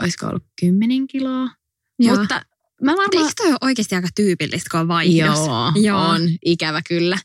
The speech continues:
Speaker 1: Mä kyllä treenasin siellä ihan oikeasti paljon, mut kun siis mä myös söin. Siellä
Speaker 2: Joo.
Speaker 1: oli niin hyvä se ruoka, et en mä vaan niinku, siis mä rakastan muutenkin italialaista keittiöä, niin se ei sinänsä ollut mikään semmonen hirveä ongelma.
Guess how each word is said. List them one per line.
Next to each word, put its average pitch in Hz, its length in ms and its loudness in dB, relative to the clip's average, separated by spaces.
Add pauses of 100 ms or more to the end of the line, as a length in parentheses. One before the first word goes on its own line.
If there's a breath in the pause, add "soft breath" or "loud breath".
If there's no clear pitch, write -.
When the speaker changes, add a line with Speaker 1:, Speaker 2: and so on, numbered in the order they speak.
(400 loud breath)
Speaker 1:
Mä 233 80 -2
kyllä 320 220 2
treenasin 254 540 2
siellä 165 180 -2
ihan 165 200 0
oikeasti 170 520 -4
paljon, 160 300 -2
mut - 160 -6
kun 175 120 -8
siis - 260 -2
mä 147 100 0
myös 123 340 -2
söin. - 280 -2 (120)
Siellä 160 260 0
Speaker 2:
Joo. 151 180 4
Speaker 1:
oli 160 80 6
niin 156 180 0
hyvä - 200 -4
se 185 100 -4
ruoka, - 360 -4 (160)
et 170 160 0
en 165 100 2
mä 160 160 4
vaan 151 180 -2
niinku, - 320 -6 (160)
siis 196 240 -6 (220)
mä - 120 -2
rakastan 170 400 -4
muutenkin 208 320 -4
italialaista 110 540 -6
keittiöä, - 440 -4
niin 214 140 -4 (840 loud breath)
se 170 60 2
ei 170 140 6
sinänsä 165 440 2
ollut 156 140 -4
mikään 90 280 -4
semmonen - 380 -4 (400)
hirveä 151 400 -6
ongelma. 180 480 2